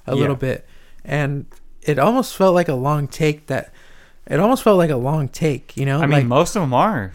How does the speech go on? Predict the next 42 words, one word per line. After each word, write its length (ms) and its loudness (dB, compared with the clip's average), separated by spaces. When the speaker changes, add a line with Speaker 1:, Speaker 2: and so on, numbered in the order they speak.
Speaker 2:
that 80 0
you 60 0
Speaker 1:
but 160 8
Speaker 2:
just 140 0
don't 180 0
Speaker 1:
I, 180 2
Speaker 2:
notice. 240 -6
Speaker 1:
yeah, 200 4
exactly. 480 0
It's 160 -2
just 300 -6
the 140 0
editing 340 -2
is 100 -6
so 200 -4
good, 340 -10
Speaker 2:
Yeah. 180 -2
Speaker 1:
too, 160 -2
you 100 -2
know? 180 -2
It's 140 -6
just 180 -8
that 280 -2
as 180 -4
well, 240 -4
like, 240 -8
you 80 -8
know, 140 -6
like, 180 -8
it 100 -2
just, 320 -4
it 120 -6
doesn't, 280 -2
f-, 200 -20
like, 180 -6
it 120 -2
feels 360 -4
like 140 -4
a 40 -8
play, 280 -6
but, 240 -8
like, 340 -10